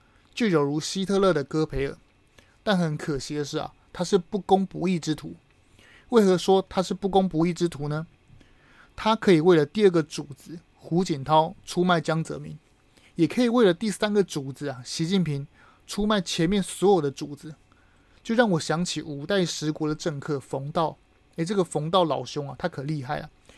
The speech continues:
前后侍奉五个朝代、八个家族、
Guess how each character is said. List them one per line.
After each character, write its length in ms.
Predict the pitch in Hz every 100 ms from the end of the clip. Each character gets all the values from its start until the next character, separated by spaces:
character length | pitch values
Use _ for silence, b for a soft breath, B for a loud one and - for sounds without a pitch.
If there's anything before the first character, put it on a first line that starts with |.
| b b -
前 280 | - 165 185
后 240 | 226 226
侍 280 | - 220 196
奉 220 | 196 180 _ -
五 160 | 151
个 120 | 139 143
朝 260 | - 147
代、 260 | 156 156 156 _ b b b b _ _
八 200 | 185 180
个 120 | 165
家 280 | 143 160 165
族、 260 | 165 139